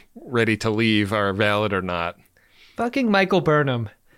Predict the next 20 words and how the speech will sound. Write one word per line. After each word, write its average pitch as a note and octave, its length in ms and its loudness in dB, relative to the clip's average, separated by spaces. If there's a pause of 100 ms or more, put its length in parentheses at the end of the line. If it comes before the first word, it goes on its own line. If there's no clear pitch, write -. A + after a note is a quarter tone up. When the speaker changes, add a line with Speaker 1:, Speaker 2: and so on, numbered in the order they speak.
(680)
Speaker 2:
I D4+ 280 4
have C4+ 480 4
a A3+ 160 4
great A#3+ 420 2
solution A3 540 2
to G3 120 2
this F#3 140 0
problem G#3 680 2 (260)
that, F3+ 240 4
to - 300 2
no B3 260 4
one's B3 340 4
surprise, F3 680 4
involves D#3 680 2
me. C#3 440 2 (1000)
And G3+ 220 4
an G#3+ 220 2
extra C4 500 2
job G3 440 4
title. D3+ 440 2